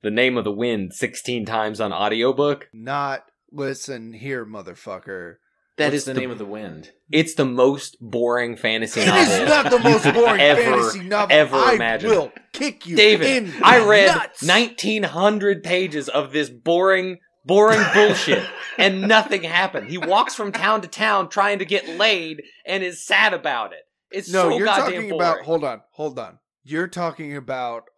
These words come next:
Speaker 2: A Wise Man's Fear, which is the sequel to Name of the Wind.
Speaker 1: They're bo-, it's, it, it literally, like, five seconds happened between the end of Name of the Wind and the beginning of Wise Man's Fear. And nothing happens.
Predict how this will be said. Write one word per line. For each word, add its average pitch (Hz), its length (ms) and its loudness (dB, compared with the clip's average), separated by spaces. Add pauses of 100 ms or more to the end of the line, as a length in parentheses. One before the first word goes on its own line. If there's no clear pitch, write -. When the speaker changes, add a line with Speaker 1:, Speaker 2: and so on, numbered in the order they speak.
Speaker 2:
A 131 40 -16
Wise 120 400 -14
Man's 110 280 -20
Fear, 107 260 -16
which 104 220 -20
is 117 140 -20
the 107 100 -20
sequel 143 480 -12
to 120 140 -20
Name 107 220 -18
of 104 80 -20
the 101 80 -18
Wind. 90 440 -20 (320)
Speaker 1:
They're 403 120 -2
bo-, 359 140 -6 (160)
it's, 415 300 -6 (100)
it, - 160 -8 (320)
it 294 140 -8 (320)
literally, 311 720 -8
like, 233 280 -10
five 254 380 -4
seconds 175 480 -8
happened 160 320 -10
between 160 480 -14
the 143 80 -10 (100)
end 170 280 -10
of 135 380 -6 (460)
Name 160 240 -6
of 151 60 -10
the 139 80 -10
Wind 147 240 -10
and 127 80 -20
the 127 60 -18
beginning 135 340 -10
of 120 80 -14
Wise 123 260 -8
Man's 110 220 -20
Fear. 98 200 -18 (220)
And 214 360 -10 (120)
nothing 233 380 -6
happens. 208 640 -6